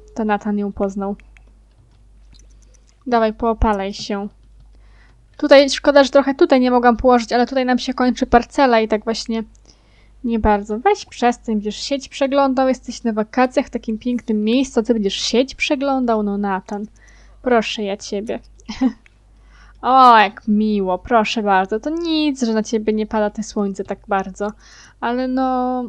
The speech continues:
no. <laughs> Ty, Nathan, idź się ogarnij i też może byś się poopalał, co?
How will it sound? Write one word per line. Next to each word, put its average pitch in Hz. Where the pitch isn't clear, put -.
no. 214
<laughs> -
Ty, 285
Nathan, 269
idź 254
się 247
ogarnij 269
i 262
też 269
może 208
byś 190
się -
poopalał, 190
co? 220